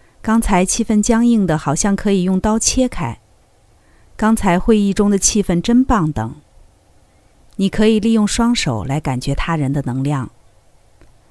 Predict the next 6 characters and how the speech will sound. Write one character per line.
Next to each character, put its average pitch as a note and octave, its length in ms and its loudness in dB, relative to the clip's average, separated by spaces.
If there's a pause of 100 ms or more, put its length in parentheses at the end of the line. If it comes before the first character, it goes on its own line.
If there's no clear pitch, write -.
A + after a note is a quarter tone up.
(420)
一、 G3+ 300 -2 (760)
摩 F#3+ 140 4
擦 A3 200 2
双 A3+ 260 0
手 D3 220 -2
后， C#3+ 340 -4